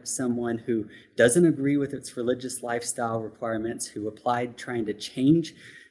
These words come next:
the mission's beliefs, and sought to undermine the ministry of the mission. And so we've asked the U S Supreme Court to weigh in on this critical issue. Does the government have the power to punish religious organizations for living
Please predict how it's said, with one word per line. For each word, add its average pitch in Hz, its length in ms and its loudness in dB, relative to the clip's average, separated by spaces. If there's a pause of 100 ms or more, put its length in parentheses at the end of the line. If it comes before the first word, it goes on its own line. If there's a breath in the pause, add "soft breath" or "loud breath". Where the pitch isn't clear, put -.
the 120 100 -2
mission's 113 580 -2 (160)
beliefs, 110 640 -6 (840)
and 120 260 2
sought 143 240 2
to - 160 -4
undermine 117 640 0 (340 loud breath)
the 135 120 2
ministry 135 680 0 (260 soft breath)
of 127 180 -4
the 135 80 4
mission. 135 560 0
And 120 160 -4
so 131 160 0
we've 160 240 0
asked 147 280 -2
the 131 100 -4
U 143 220 2
S 131 220 0
Supreme 120 440 -4
Court 120 380 -6
to 123 120 -4
weigh 123 240 0
in 131 320 -2
on 113 240 -10
this 117 260 -4 (280 loud breath)
critical 127 480 2
issue. 120 340 -4
Does 123 240 6
the 151 100 2
government 143 460 2
have 151 280 -2
the 160 80 0
power 107 320 -6
to 113 80 -4
punish 147 440 -2
religious 123 400 2
organizations 120 880 -2
for 120 160 -2
living 127 360 0